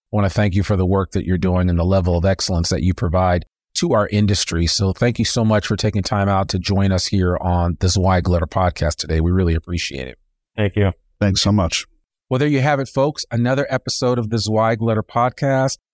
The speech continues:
Speaker 1: To learn more about the Zweig Group, visit zweig group dot com.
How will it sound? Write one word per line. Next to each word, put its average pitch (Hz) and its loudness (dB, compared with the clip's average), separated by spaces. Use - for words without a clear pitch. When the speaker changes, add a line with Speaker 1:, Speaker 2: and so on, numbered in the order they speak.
Speaker 1:
To - -4
learn 113 0
more 151 0
about 117 0
the 110 -2
Zweig 147 0
Group, 95 -2
visit 110 -2
zweig 123 0
group 107 -2
dot 101 0
com. 123 0